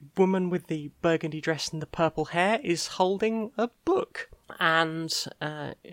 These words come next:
she's gesturing at Captain Simeon and, uh,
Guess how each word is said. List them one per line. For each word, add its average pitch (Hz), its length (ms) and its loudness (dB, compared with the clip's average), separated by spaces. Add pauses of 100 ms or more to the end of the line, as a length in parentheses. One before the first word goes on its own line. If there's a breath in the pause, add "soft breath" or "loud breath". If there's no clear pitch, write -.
(420 soft breath)
she's - 540 -4
gesturing 180 680 2
at - 300 -2
Captain 156 420 -4
Simeon 170 580 0 (120)
and, 151 400 -6 (200)
uh, - 100 -12